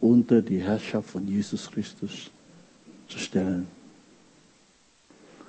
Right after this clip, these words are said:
Wer weiß noch früher gesagt, dass du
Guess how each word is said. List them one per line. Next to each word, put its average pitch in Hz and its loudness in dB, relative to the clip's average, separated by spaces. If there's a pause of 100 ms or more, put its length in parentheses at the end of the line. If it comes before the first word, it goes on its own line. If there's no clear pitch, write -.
(1300)
Wer 214 12
weiß 226 8
noch 208 8
früher 208 8
gesagt, 175 8
dass 160 4
du 208 8